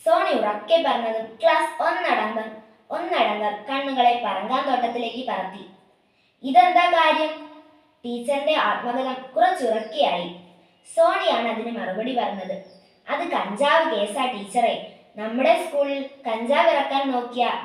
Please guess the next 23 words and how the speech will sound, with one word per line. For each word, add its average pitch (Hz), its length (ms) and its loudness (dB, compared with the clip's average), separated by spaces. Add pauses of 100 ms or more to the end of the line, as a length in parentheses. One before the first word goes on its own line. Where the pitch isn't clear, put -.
(100)
ബിനുസാർ 269 480 -2
വിടുമോ?" 214 420 -4 (680)
വിനീഷ് 359 400 -2
ഗ്യാങ് 254 240 2 (140)
ഞെട്ടലോടെ 262 680 4
സോണിയെ 220 420 -4
നോക്കി. 180 420 -10 (560)
"ഇതെല്ലാവർക്കും 262 760 2
ഒരു 302 120 2
പാഠമായിരിക്കട്ടെ 262 920 0
ടീച്ചറെ," 269 500 -2 (720)
സോണി 415 340 4
കുറച്ചുറക്കെ 226 680 0
പറഞ്ഞു. 185 300 -4 (580)
"അതെ, 240 220 4
അതെ, 254 320 6 (280)
എല്ലാവർക്കും 285 640 2
ഇതൊരു 254 280 0
പാഠമാവട്ടെ." 220 720 0 (760)
സോണി 349 280 6
മെല്ലെ 240 400 0
പാടിത്തുടങ്ങി. 220 760 -2 (720)
"റാ, 277 420 4